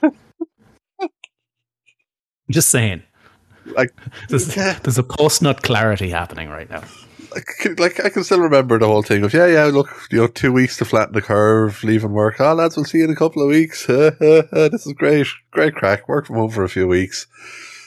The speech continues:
Speaker 2: Fucking hell, I hate the sight of me bedroom walls at this stage. Um,
Speaker 1: I remember, yeah, cleaning out the fridge and stuff at work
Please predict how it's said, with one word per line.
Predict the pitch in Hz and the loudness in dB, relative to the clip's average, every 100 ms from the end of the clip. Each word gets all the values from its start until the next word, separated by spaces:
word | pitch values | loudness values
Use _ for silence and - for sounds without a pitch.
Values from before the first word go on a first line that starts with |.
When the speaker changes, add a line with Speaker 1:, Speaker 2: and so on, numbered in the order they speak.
| _ _ - | _ _ -8
Speaker 2:
Fucking | 104 98 - | -8 -6 -6
hell, | 95 90 | -2 0
I | 85 | 0
hate | 107 107 | -2 -4
the | 98 | -8
sight | - 92 | -6 -6
of | 92 | -6
me | 82 | -8
bedroom | 82 87 92 85 | -4 -2 -2 0
walls | 87 90 87 | 2 0 -2
at | |
this | 76 85 | -4 -4
stage. | - 76 80 - _ - | -2 -2 -2 -8 _ -10
Um, | - 85 85 85 | -4 -2 0 0
Speaker 1:
I | 143 | 2
remember, | 143 143 139 135 | 2 2 2 0
yeah, | 127 156 156 | 0 0 -2
cleaning | - 143 143 143 | -2 -2 0 0
out | 139 | 0
the | - | -2
fridge | - 143 160 | 0 0 0
and | 107 | -2
stuff | - 101 - | -2 -4 -6
at | 98 | -6
work | 135 123 - | -4 -4 -10